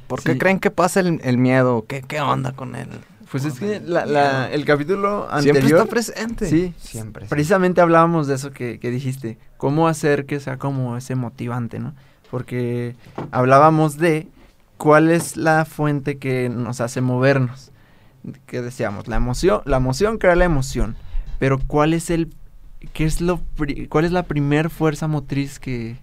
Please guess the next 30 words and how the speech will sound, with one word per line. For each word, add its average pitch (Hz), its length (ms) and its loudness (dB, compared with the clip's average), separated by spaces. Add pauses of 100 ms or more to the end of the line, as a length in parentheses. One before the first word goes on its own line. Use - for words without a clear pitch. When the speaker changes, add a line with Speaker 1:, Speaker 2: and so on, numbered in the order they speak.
(160)
Speaker 2:
que 120 200 -6
hace 135 220 -2
que 135 120 -2
nos 127 140 0
movamos? 135 400 0
O - 20 -12
sea, 120 180 -4 (300)
¿qué 175 140 4
nos 196 200 6
da 190 140 8
esa 190 180 2
patada 165 380 2
en 175 60 2
el 165 120 0
trasero 143 400 -2
pa, 113 480 -2
pa 127 120 0
movernos, 127 500 0
no? 135 140 -8 (420)
Entonces, 135 560 -2 (380)
eh, 127 640 -4 (560)
puede, 135 320 4
puede 135 440 6
ser 160 220 4
el 151 220 4
miedo 147 400 2
precisamente, 139 840 -4
porque 123 440 -10 (340)
el 127 160 0
miedo 160 540 4